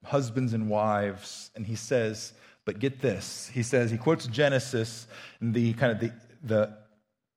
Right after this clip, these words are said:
establishment of the institution of marriage. And he says,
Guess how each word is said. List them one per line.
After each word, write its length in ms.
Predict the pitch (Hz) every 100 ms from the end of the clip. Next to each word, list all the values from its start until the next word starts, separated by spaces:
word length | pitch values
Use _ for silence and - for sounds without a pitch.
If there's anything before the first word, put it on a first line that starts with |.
| _ _ -
establishment 1000 | 117 - 139 131 135 135 - 135 117 117
of 120 | 104
the 100 | 117
institution 840 | 143 127 - 117 - 151 131 - 120
of 140 | 101
marriage. 480 | 113 104 101 98 98
And 80 | 104
he 60 |
says, 380 | 113 139 117 110